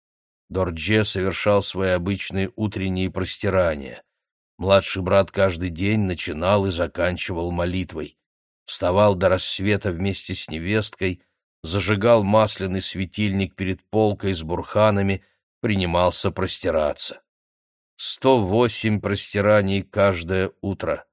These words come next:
В дни поста, восьмого, пятнадцатого и тридцатого числа каждого месяца – шел пешком в Денисовскую, на могилу святого ламы Менке Барманжинова,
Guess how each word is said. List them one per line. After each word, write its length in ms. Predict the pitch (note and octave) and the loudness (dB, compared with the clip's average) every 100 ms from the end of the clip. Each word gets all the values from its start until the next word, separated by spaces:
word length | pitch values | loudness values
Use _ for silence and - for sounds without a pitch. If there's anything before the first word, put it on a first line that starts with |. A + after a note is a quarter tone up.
| _ _ _ _ - | _ _ _ _ -18
В 80 | D#2+ | -4
дни 300 | G2+ G#2+ G#2+ | 0 2 4
поста, 720 | G2 F#2+ - G2+ G#2 A#2+ - _ _ - | 2 2 0 4 6 4 0 _ _ -4
восьмого, 580 | F2 - F#2 G#2 G2 E2+ | -2 -2 0 2 2 0
пятнадцатого 720 | D#2+ E2+ G#2 G2 - F#2 F#2+ | -6 -2 0 0 -2 -2 -2
и 60 | |
тридцатого 640 | E2+ G2 G2 - G#2+ G2+ F#2 | -2 -4 -2 2 2 2 -2
числа 420 | - F#2+ - G#2 | -4 -6 0 0
каждого 520 | F#2+ G2+ F#2+ E2 E2+ E2+ | 2 2 0 -2 -4 -2
месяца – 640 | G#2 G#2+ G#2+ - G#2+ G2 _ _ _ _ | 0 -2 -2 -2 -2 -2 _ _ _ _
шел 360 | - B2 B2+ | 2 6 6
пешком 560 | G#2 A2 - B2+ B2 A2+ | 4 -2 -2 2 4 4
в 80 | E2+ | 0
Денисовскую, 840 | F#2 G2+ A#2+ G#2+ F#2+ - - C#2 - _ _ _ | 0 2 2 0 -4 -6 -8 -10 -12 _ _ _
на 100 | F#2 | 0
могилу 460 | G#2+ A2 G2+ A#2 G#2+ | 4 4 4 2 0
святого 540 | - G#2 G#2 A2+ G#2+ | 0 -2 0 2 4
ламы 580 | G2 G#2 G#2+ G2+ G2+ F#2 | 6 6 6 6 2 0
Менке 600 | F#2 G2+ G2+ G2 A2 G#2+ | 0 2 2 2 2 4
Барманжинова, 1000 | F#2 G2 G2 G2 F#2 G2 A#2+ G#2 F#2 F2 | 4 4 4 4 2 2 2 4 2 0